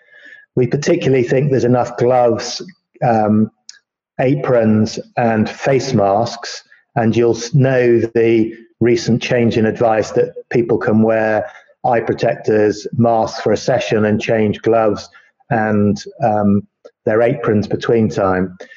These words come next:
between patients. Um, our request to you is,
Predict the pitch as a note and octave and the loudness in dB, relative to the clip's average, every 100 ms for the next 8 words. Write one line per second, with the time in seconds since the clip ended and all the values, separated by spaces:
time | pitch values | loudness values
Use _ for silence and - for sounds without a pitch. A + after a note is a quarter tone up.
0 | - - _ - - C3+ G#2+ A#2+ - A2 | -20 -20 _ -8 -2 0 0 0 0 0
1 | F#2+ - - - B2 B2 C#3+ - D3+ D#3 | -2 -4 -10 -4 -2 -2 -6 -6 0 2
2 | D#3 D3 C3+ - - - _ _ _ - | 2 2 0 -4 -14 -20 _ _ _ -6
3 | B2+ - D#3+ D3 - A#2 A2 G#2+ A2 A2 | -4 0 0 -2 -2 2 4 4 4 2
4 | - | -2